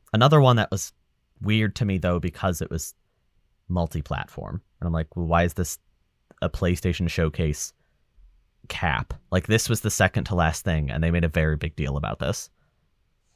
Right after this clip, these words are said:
Um, the other thing that they, so they, they capped off the show, and they were like, "Okay, before we close out the show, we have two more new Square Enix games to show," which is a horrible way to set something up, because, you know,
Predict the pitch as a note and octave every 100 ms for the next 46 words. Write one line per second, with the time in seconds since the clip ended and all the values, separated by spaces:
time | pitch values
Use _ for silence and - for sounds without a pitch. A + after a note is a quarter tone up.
0 | _ _ _ _ _ _ E2+ C2+ - C3+
1 | - - - - G#2+ G#2 B2 A#2+ A#2 G#2+
2 | G2 - G2 F#2+ - - G#2 G#2+ G#2+ -
3 | G#2 C3 C3+ C#3 - C3+ A#2 G#2+ G#2 F#2+
4 | F#2+ F#2 - A#2+ C3 F#2+ - A#2 A#2 A2
5 | A#2 A2+ G#2 - B2+ A#2+ F2 - - C#3+
6 | B2 B2 G2+ - _ _ - F2+ G2+ B2+
7 | C#3 - A#2 G#2+ G2 G#2+ E2 - D2+ B1
8 | - - - A#1+ G1+ - _ _ _ _
9 | _ _ - A2+ C#3+ C#3+ C3 - - D3
10 | F3+ F3+ C#3+ B2 A#2 G#2+ - G2 - G2+
11 | G2 F#2+ D2+ - - _ _ _ _ _
12 | _ _ - A2 A#2 G2+ - _ _ _
13 | _ _ _ _ _ - A#2+ D2 F2+